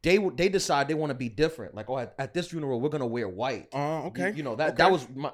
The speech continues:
Speaker 1: they wanted to do that in my
Speaker 2: Yeah.
Speaker 1: family. They was like, "Let, let, let's wear white. We wanna, we wanna celebrate, uh,
Speaker 2: Did you overrule that?
Speaker 1: celebrate life." Well, I mean, I was like, I didn't wanna go shopping for
Speaker 2: For the f-,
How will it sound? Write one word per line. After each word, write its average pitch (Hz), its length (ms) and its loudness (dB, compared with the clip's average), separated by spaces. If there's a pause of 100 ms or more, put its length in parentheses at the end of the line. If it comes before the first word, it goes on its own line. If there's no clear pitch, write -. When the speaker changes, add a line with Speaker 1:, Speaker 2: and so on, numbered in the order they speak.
Speaker 1:
they 143 180 -2
wanted 156 240 -2
to 127 60 -2
do 196 180 -2
that 104 180 -2
in 117 80 -6
my 127 80 -4
Speaker 2:
Yeah. 190 180 4
Speaker 1:
family. 95 160 -10
They 127 80 -6
was 127 160 -4
like, 117 160 -2
"Let, 127 180 -4
let, 123 140 0
let's 143 220 0
wear 143 160 2
white. 120 340 0
We 113 100 -8
wanna, 120 240 -8
we 123 140 -10
wanna 120 220 -8
celebrate, 117 600 -6
uh, 104 200 -6
Speaker 2:
Did 151 120 -6
you 180 120 -2
overrule 175 400 2
that? 202 260 0
Speaker 1:
celebrate 143 380 0
life." 147 180 0 (240)
Well, 180 340 8
I 156 120 2
mean, 190 160 2
I 175 60 4
was 185 180 2
like, 175 280 2
I 151 120 2
didn't 185 180 4
wanna 175 200 0
go 156 200 0
shopping 123 720 -4 (100)
for 123 200 -4
Speaker 2:
For 143 480 2
the 135 100 -6
f-, - 180 -10